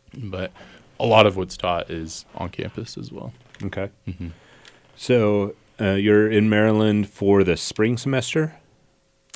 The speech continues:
Speaker 1: For the fall semester.
Speaker 2: Okay.
Speaker 1: Massachusetts for the spring semester, and then Maryland for the fall semester.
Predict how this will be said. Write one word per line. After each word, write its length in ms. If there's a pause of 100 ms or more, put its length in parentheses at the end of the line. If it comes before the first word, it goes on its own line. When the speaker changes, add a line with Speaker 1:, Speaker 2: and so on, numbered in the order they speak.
(680)
Speaker 1:
For 140
the 60
fall 240
semester. 640
Speaker 2:
Okay. 260 (180)
Speaker 1:
Massachusetts 680
for 100
the 100
spring 280
semester, 560 (600)
and 160
then 400
Maryland 420
for 120
the 60
fall 260
semester. 580